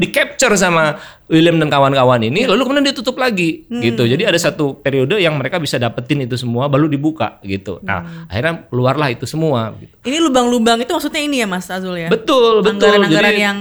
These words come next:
Speaker 2: apa, yang belum tentu nanti hasilnya gimana
Speaker 1: Betul,
Speaker 2: gitu.
Speaker 1: betul
Speaker 2: Hmm.
Speaker 1: gitu. Dan itu kan jangan bayangkan itu cuman sedikit seperti yang kita sebut,
Speaker 2: Iya.
Speaker 1: pulpen, pasir, dan,
Speaker 2: Iya.
Speaker 1: dan A I K A pun itu ribuan mata anggaran itu untuk tahun berjalan gitu. Jadi banyak sekali, dan itu mesti dilihatin satu demi satu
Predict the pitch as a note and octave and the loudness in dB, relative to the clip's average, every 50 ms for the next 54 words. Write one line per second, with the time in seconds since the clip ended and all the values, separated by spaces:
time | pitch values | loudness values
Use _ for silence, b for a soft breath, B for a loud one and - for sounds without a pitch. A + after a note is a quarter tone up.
0 | G3+ - G3+ - C4 C4+ B3+ A#3 G#3+ G#3+ G3+ G#3+ G#3+ G#3 A3 A3+ A3 G#3+ G#3+ B3+ | -8 -10 -10 -6 -4 -4 -2 -2 -2 -2 -2 0 0 0 0 -2 -4 -2 -2 0
1 | B3 A#3 A3+ A3 G#3+ A3 B3 B3 B3+ A3 - A3+ G#3 A3+ A#3+ G#3 G3+ G3 G3+ G#3 | 0 0 0 0 -2 -2 -2 -2 -2 -4 -6 -6 -6 -6 -4 -4 -4 -2 0 2
2 | A3 A3 B3 F#3+ F#3 - G#3+ G3 F#3 F#3 F3+ E3 D3 D#3+ - - A3 F3+ F3 D#3+ | 2 4 2 2 2 2 2 2 2 2 2 2 2 0 0 0 0 -2 0 0
3 | C3+ A#2+ B2 B2+ C#3 F3+ F#3 F#3+ F3+ G3 A#3 C4+ C4 G#3+ D#3 C#3+ D3 C#3+ C3+ C3+ | 0 0 -2 0 0 0 0 0 0 -2 -4 -2 0 2 2 2 2 0 2 2
4 | C3+ C#3+ C3+ C#3 C#3+ D3+ D3 C3+ C3+ B2 D#3 D3+ - C#3+ C#3 C3+ C3 C3 C3 C3 | 2 2 2 2 0 -2 -4 -4 -4 -6 -6 -6 -4 -4 -2 -2 -2 -2 -2 -4
5 | - - - - D3 C3+ C3 B2 - D3 - - - B2+ A2+ B2+ B2 A#2 A#2+ A#2+ | -6 -10 -10 -6 -2 -2 -2 -2 -2 -4 -4 -4 -6 -4 -2 -2 -2 -4 -4 -4
6 | - A#3 A#3 F3+ - - - G#2+ G#2+ G#2+ G#2 - - C3+ B2+ A#2+ B2 A#2+ - B2 | -4 -2 -2 -2 -2 -2 -2 -2 0 0 -2 -2 -2 0 0 0 0 -2 -2 -4
7 | G2 G2+ - - D3 C#3 B2+ B2 B2+ A2+ G#2 G2+ - - - B2 A2+ G#2+ G#2+ - | -4 -4 -2 -2 -2 -2 0 0 -2 -2 -2 -2 -6 -8 -8 -6 -4 -4 -4 -4
8 | - G#2+ G#2 - G#2+ - D3+ A3+ C#4 B3 G3+ E3+ F3 F#3+ E3+ G3+ D#3 C#3 C#3 C#3+ | -6 -6 -4 -4 -2 -2 -2 -2 -4 -4 -4 -4 -4 -6 -6 -6 -4 -4 -4 -4
9 | D#3 E3+ E3+ F3+ F#3+ E3+ D3 C#3 C#3+ D3 F3+ G#3+ A#3+ A3+ G3+ D#3+ C#3 B2+ A#2+ C3+ | -4 -2 -2 0 0 0 0 -2 -2 -2 0 0 0 0 0 0 -2 -4 -4 -6
10 | - C3 B2+ A#2+ A#2+ A2+ A#2 A#2 A#2 A#2 - E3 D#3 C#3 B2+ B2 B2 - G#2 G2 | -6 -4 -4 -4 -2 -2 -2 -4 -6 -8 -10 -12 -10 -10 -10 -10 -10 -12 -10 -10
11 | A#2 A#2 G#2+ G#2 G#2 G#2+ G#2 G#2 G2+ G2 F#2+ G2 G2 - - - B B B B | -8 -8 -8 -8 -8 -8 -6 -6 -6 -6 -8 -10 -10 -12 -14 -16 B B B B
12 | B B B - D3 E3+ - C3+ C#3 D#3+ F3 F3 F#3 F#3 F3+ - D3 D3+ C#3 C3+ | B B B -8 -8 -6 -4 -2 0 2 2 2 0 -2 -4 -4 -6 -4 -4 -2
13 | B2+ B2+ C#3+ D#3 G3 A#3+ G#3+ F#3 - G3 E3 D3 E3 F#3 G3 - - C#3 C#3+ C#3 | -2 -2 -4 -6 -6 -6 -6 -6 -6 -6 -4 -4 -4 -6 -6 -6 -6 -4 -2 -2
14 | C3 B2 - E3+ F3 E3 C#3+ B2 - D3 C#3+ C3 A#2+ B2 B2 - A2+ G2+ G2+ - | -4 -4 -4 -6 -4 -4 -6 -8 -6 -6 -4 -4 -4 -4 -4 -6 -8 -8 -8 -10
15 | - - | -14 -16